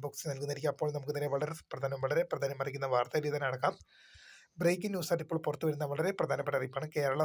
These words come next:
സർക്കാരിൻ്റെ ചീഫ് മിനിസ്റ്റേഴ്സ് കണക്ട് വർക്ക് സ്കോളർഷിപ്പ് എല്ലാ വി-, മാസവും ആയിരം രൂപ നിങ്ങൾക്ക് ലഭിക്കുന്ന ഒരു സ്കീമാണ്. ഇപ്പോൾ തന്നെ അപേക്ഷിക്കാം. കണക്ട് വർക്ക് സ്കോളർഷിപ്പാണ്. നമുക്ക് എങ്ങനെയാണ്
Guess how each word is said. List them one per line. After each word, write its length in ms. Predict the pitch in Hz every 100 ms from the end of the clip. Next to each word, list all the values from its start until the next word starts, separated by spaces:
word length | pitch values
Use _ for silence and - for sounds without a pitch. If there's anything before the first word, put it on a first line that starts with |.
| 156
സർക്കാരിൻ്റെ 580 | 135 - 135 127 127 170 - - - _ _ -
ചീഫ് 340 | - 185 202 -
മിനിസ്റ്റേഴ്സ് 600 | 185 185 - - 196 202 - -
കണക്ട് 520 | 151 160 - _ 202 180
വർക്ക് 280 | 156 - 170
സ്കോളർഷിപ്പ് 680 | - 127 131 117 - - 113 113 _ _ _ _ _
എല്ലാ 220 | 165 151 165
വി-, 180 | 160 160 - 143
മാസവും 460 | 139 139 165 190 - 131
ആയിരം 340 | 139 165 175 165
രൂപ 160 | 147 151
നിങ്ങൾക്ക് 360 | 143 143 147 147
ലഭിക്കുന്ന 400 | 131 - 156 151
ഒരു 100 | 151
സ്കീമാണ്. 500 | - - 135 135 147 170 160
ഇപ്പോൾ 260 | - 165 165
തന്നെ 160 | 160 151
അപേക്ഷിക്കാം. 520 | 123 127 - - - -
കണക്ട് 380 | 143 143 _ 165
വർക്ക് 180 | 151 156
സ്കോളർഷിപ്പാണ്. 580 | - 127 127 - - 143
നമുക്ക് 280 | 135 143 220 247 - - - - -
എങ്ങനെയാണ് 380 | 170 185 180